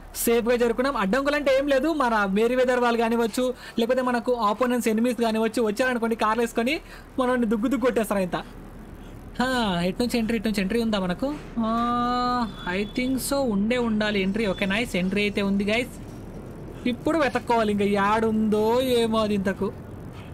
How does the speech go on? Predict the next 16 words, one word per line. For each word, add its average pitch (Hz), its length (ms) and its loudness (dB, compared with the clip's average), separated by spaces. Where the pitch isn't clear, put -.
యాడ 214 160 2
పడేసిండ్రో. 214 600 0
కానీ 285 140 2
డ్యామేజ్ 285 480 2
అవ్వకుండా 294 400 4
చాలు 247 200 4
guys, 226 200 0
డ్యామేజ్ 247 380 2
అయితే 285 120 2
మనం 277 220 0
ఏమీ 262 280 2
చేయలేము. 277 500 2
ఎయిర్‌పోర్ట్ 233 400 0
కూడా 320 160 -2
zombies 285 320 0
ఉన్నాయి, 294 260 0